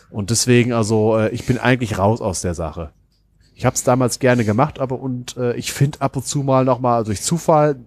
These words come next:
eine einfache Dose, die irgendwo rumliegt,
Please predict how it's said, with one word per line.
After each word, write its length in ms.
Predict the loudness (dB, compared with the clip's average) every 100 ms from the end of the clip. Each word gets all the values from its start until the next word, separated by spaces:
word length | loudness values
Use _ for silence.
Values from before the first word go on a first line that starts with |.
| -6
eine 180 | -4
einfache 500 | 0 -2 0 -2 0
Dose, 380 | -2 0 2 0
die 180 | -4 -4
irgendwo 380 | -4 -4 -6 -8
rumliegt, 540 | -6 -4 -2 -2 -4